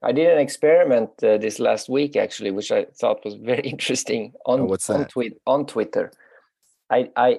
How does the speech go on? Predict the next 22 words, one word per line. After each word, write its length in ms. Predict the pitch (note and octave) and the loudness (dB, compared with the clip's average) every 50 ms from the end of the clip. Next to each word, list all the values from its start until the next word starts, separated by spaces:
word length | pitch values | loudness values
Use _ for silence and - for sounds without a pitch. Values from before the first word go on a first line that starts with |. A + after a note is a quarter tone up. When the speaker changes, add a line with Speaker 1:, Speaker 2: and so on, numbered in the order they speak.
| - - | -2 -2
Speaker 1:
I, 200 | - C3+ C3 - - - | -2 -2 -2 -2 -4 -2
I, 220 | B2+ B2 B2+ B2+ B2+ - _ _ _ _ _ _ _ _ _ _ _ - - | 0 2 2 0 -2 -8 _ _ _ _ _ _ _ _ _ _ _ -2 0
I 80 | B2+ | 0
went 340 | B2+ C#3+ D#3 D#3 E3 D3+ D3 | 2 4 2 2 2 -2 -4
to 520 | - D3 C#3 C3+ B2+ B2 A#2 A2 - - - _ _ | -2 0 0 2 2 0 -2 -4 -6 -12 -20 _ _
somebody's 920 | - - - D3+ C#3+ C#3+ C#3 C3+ C3 B2+ B2 A#2 A2 - - - - - _ _ _ _ _ _ - - | -12 -4 0 2 2 2 4 2 2 2 0 -2 -6 -8 -12 -18 -18 -20 _ _ _ _ _ _ -14 -4
tweet 380 | - C#3+ C#3+ C3 A#2+ - - - - | -2 0 0 0 0 -4 -6 -4 0
that 140 | A2+ A2+ A2 | 0 0 2
had 180 | A#2+ A#2+ A2+ | 2 0 2
a 60 | A2+ A2+ | 0 0
lot 260 | A#2+ B2 B2+ B2+ B2 | 2 2 2 2 2
of 100 | A2 - | 0 -2
followers, 680 | - B2+ B2+ B2+ B2 A#2 G#2+ A2 C3 B2 - - - _ _ _ _ _ _ _ - | 0 2 4 4 6 4 4 4 2 -2 -6 -18 -20 _ _ _ _ _ _ _ -4
and, 260 | - B2 A#2+ A#2+ A#2+ A2+ | -2 0 0 2 2 4
uh, 220 | A2+ A2 A2 G#2+ | 4 4 4 4
let's 260 | A2 A#2+ C3+ C3+ C3+ - | 2 2 0 0 0 0
say 280 | - C3+ B2 A#2+ A#2 | 2 4 4 4 4
they, 400 | A2 A2 A#2 A2 A2 A2 A2 - - | 2 2 4 4 6 4 4 2 -2
the 200 | - - A#2 A2 | -2 -2 -2 -2
tweet 360 | - - C3+ C3 B2+ B2 - | -2 -2 0 0 -2 -2 -2
was 240 | A2+ A2 G#2+ G#2+ - | -2 -2 -2 0 -2
about 380 | A2 G2+ G#2+ G2+ G#2 G2+ - | 0 2 2 2 2 0 -2